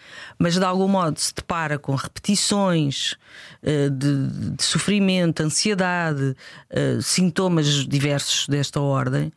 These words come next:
eh, eu acho que pode ser interessante, eh, esta ouvinte, que é o, que se for o caso dela, ela pode se questionar, eh, onde é que esta culpa está a agir. Se,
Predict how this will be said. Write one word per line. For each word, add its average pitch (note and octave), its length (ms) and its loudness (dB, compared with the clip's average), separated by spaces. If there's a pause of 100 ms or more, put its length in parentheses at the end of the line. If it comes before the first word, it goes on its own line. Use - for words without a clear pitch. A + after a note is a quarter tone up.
(420)
eh, E3+ 400 2
eu G#3 220 2
acho G#3+ 220 -2
que - 40 -20
pode G#3 220 -4
ser A3 160 0
interessante, G3+ 800 -2 (720)
eh, G3 180 2
esta G#3 220 0
ouvinte, G#3 480 2
que - 160 -4
é D3 60 0
o, - 680 -8
que - 80 -8
se - 120 -2
for D3+ 160 0
o C#3+ 40 -2
caso C3+ 280 -2
dela, D3+ 240 2
ela F#3+ 120 2
pode A3 280 -4
se - 100 -4
questionar, G#3+ 640 0 (600)
eh, G3+ 540 2 (180)
onde B3 260 2
é A#3 60 -2
que C4 80 -2
esta B3 180 -2
culpa A#3+ 280 -2
está A#3 160 -2
a A3 120 0
agir. F#3+ 340 2
Se, A#3 240 0